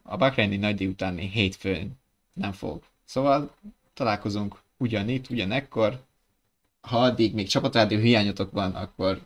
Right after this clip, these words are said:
visszahallgathatjátok az adást, ö, akár itt a YouTube csatornánkon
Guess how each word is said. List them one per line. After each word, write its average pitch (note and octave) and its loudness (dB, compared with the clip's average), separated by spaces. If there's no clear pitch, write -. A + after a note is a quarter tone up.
visszahallgathatjátok G2 -2
az F#2 -2
adást, F#2+ -4
ö, F#2+ -4
akár G#2 0
itt - -6
a G#2+ -6
YouTube C3+ -2
csatornánkon G2+ -2